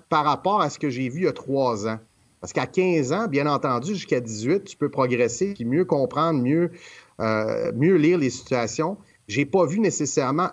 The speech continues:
une grande progression. Puis là, je vois le temps qui passe, fait que je vais aller à ma conclusion tout de suite. Je ne crois pas, personnellement, qu'il sera sélectionné au deuxième rang. Puis j'ai parlé avec un, un dirigeant d'équipe de la, la Ligue nationale. Ils étaient tous là, là. Toutes les équipes avaient plusieurs dirigeants, plusieurs recruteurs.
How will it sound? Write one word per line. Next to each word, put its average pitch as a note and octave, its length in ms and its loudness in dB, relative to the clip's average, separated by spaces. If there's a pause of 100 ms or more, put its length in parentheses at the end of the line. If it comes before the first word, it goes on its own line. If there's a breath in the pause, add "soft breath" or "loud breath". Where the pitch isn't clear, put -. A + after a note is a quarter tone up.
une A#2+ 180 -2
grande D3 340 0
progression. A2 720 -2
Puis F#3+ 120 2
là, F3 40 2
je B2+ 60 -2
vois D#3+ 160 4
le D3+ 60 -2
temps E3+ 180 0
qui E3+ 140 -8
passe, F3+ 420 -2
fait A#2+ 140 0
que G#2+ 60 -8
je G#2+ 60 -6
vais C3 60 0
aller C#3 140 2
à F#3 60 0
ma E3 120 0
conclusion C#3+ 560 -2
tout D#3 140 -14
de - 80 -20
suite. B2 200 -2
Je B2 120 -2
ne A#2+ 100 -2
crois - 300 -2
pas, G#3 200 2 (280)
personnellement, C3+ 720 0 (440 loud breath)
qu'il - 120 -10
sera E3 180 2
sélectionné C3+ 560 0
au D#3+ 120 0
deuxième A#2 440 0
rang. F2+ 160 -4 (540)
Puis A2 100 -4
j'ai A#2 140 0
parlé C3 220 2
avec C#3+ 280 0
un, A#2+ 220 2
un A#2 160 0
dirigeant A#2+ 560 0
d'équipe C3 260 0
de B2+ 60 0
la, A#2+ 240 2
la A2+ 160 0
Ligue B2+ 100 0
nationale. C3 340 0
Ils C3+ 60 2
étaient A#2+ 180 2
tous A#2 280 -4
là, D3 120 2
là. C#3+ 120 0
Toutes - 160 -8
les B2 160 2
équipes - 240 -2
avaient G#2+ 220 2
plusieurs B2 440 0
dirigeants, A2 440 0
plusieurs A#2 360 2
recruteurs. B2 560 0